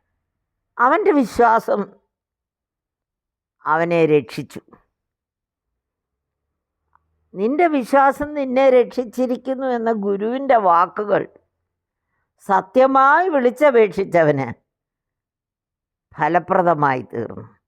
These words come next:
സത്യമായി വിളിച്ചപേക്ഷിച്ചാൽ നമ്മെ കൈവിടാത്ത ദൈവമാ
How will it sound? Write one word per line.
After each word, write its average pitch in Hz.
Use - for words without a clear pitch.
സത്യമായി 262
വിളിച്ചപേക്ഷിച്ചാൽ 147
നമ്മെ 165
കൈവിടാത്ത 151
ദൈവമാ 131